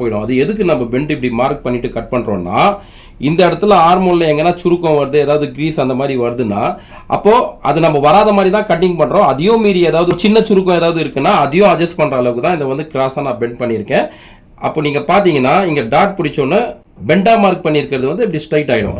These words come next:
ஸ்ட்ரைட் ஆயிடுச்சுன்னா, இங்க ஏதாவது துணி கிணி எக்ஸ்ட்ரா இருந்தாலும் அது வந்து இப்படி இழுத்துரும், கரெக்டா வந்துரும். ஆர்மோல்ல வந்து எந்த ஒரு சுருக்கமும் வராது. அதுக்காக தான். சரிங்களா?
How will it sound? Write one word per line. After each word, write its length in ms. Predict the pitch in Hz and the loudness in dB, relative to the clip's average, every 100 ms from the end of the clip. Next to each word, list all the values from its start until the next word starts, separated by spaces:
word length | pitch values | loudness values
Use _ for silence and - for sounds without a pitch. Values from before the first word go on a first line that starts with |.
| - | -2
ஸ்ட்ரைட் 280 | 170 214 190 | 0 2 2
ஆயிடுச்சுன்னா, 400 | 135 117 101 120 151 370 - - - - - | 0 -2 -2 0 0 -2 -8 -16 -20 -20 -8
இங்க 400 | 147 147 190 202 | -2 2 2 2
ஏதாவது 360 | 139 156 180 175 | 0 2 0 0
துணி 200 | 165 170 | 0 0
கிணி 160 | 160 | 0
எக்ஸ்ட்ரா 280 | 165 151 170 | -2 -2 0
இருந்தாலும் 280 | 147 120 170 | 2 2 0
அது 140 | 170 | 0
வந்து 180 | 120 143 | -2 -4
இப்படி 180 | 135 117 | -6 -6
இழுத்துரும், 420 | 127 147 110 139 247 - | -4 -4 -2 -4 -4 -4
கரெக்டா 300 | 113 117 127 113 | -4 -2 -2 -2
வந்துரும். 260 | 117 160 135 | -2 0 2
ஆர்மோல்ல 360 | 147 143 123 | 0 0 -2
வந்து 180 | 107 143 | -2 -4
எந்த 200 | 127 117 | -4 -2
ஒரு 160 | 123 107 | -4 -4
சுருக்கமும் 460 | 113 104 101 143 | -8 -4 -4 -2
வராது. 360 | 113 107 110 101 | -2 0 -2 -4
அதுக்காக 460 | 110 113 123 113 104 | -4 -4 -2 -2 -2
தான். 180 | 110 107 - | -4 -8 -10
சரிங்களா? 360 | 117 104 104 131 | -6 -4 -2 -2